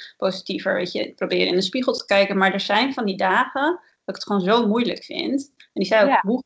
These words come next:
Speaker 1: ga je daarmee om? Want dan kan ik het gevoel hebben dat ik weer tien stappen naar achter zet.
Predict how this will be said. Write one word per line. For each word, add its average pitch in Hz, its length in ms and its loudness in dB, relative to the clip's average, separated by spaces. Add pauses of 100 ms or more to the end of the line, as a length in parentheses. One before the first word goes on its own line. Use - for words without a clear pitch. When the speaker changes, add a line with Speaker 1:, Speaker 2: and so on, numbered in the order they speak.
Speaker 1:
ga 220 120 -2
je 202 120 2
daarmee 190 380 2
om? 220 180 2
Want 180 180 -2
dan 220 260 -2
kan 196 180 -2
ik - 100 -6
het - 140 -12
gevoel 214 220 -2
hebben 185 180 0
dat 196 100 -8
ik 196 100 -10
weer 185 280 -4
tien 240 200 2
stappen - 340 -2
naar 190 140 2
achter - 340 -2
zet. - 480 -2